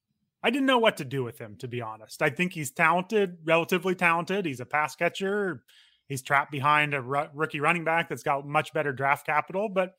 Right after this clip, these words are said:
as much as we like Breece Hall, he is still a rookie. We'll see, you know, how durable he is. I,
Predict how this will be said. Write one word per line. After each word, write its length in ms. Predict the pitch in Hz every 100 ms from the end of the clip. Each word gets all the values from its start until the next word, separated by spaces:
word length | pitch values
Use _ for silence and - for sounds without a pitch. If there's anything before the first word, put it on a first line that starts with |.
| _ _ _ -
as 100 | 147
much 160 | 202
as 100 | 180
we 120 | 160 151
like 240 | 156 -
Breece 180 | 147 135
Hall, 300 | 139 143 175
he 80 | 143
is 120 | 143
still 280 | - 147 143
a 60 |
rookie. 360 | 123 131 151 170
We'll 160 | 147
see, 380 | 139 - 135 143
you 140 | 156 156
know, 120 | 139
how 140 | 139
durable 400 | 120 123 131 131
he 120 | 131
is. 240 | 147 165 175
I, 140 | 175